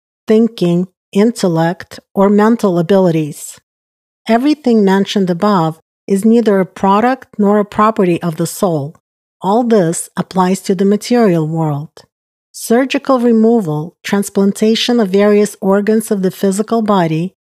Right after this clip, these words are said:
for example of the heart, or blood transfusion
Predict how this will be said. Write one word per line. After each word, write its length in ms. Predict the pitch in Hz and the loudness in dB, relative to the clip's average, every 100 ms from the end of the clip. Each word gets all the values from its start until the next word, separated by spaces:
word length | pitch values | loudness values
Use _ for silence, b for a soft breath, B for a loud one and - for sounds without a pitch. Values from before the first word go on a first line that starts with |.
| _ | _
for 160 | 190 | -2
example 480 | 185 185 208 202 214 | -2 0 -2 0 -2
of 180 | 196 180 | -2 -2
the 80 | 196 | -4
heart, 640 | - 214 165 160 _ - _ _ _ | -2 0 0 -2 _ -20 _ _ _
or 180 | - 247 | -2 0
blood 340 | 233 214 220 | 0 0 0
transfusion 920 | 226 190 180 - 196 202 160 151 165 | 0 -2 -2 -2 0 0 0 -4 -6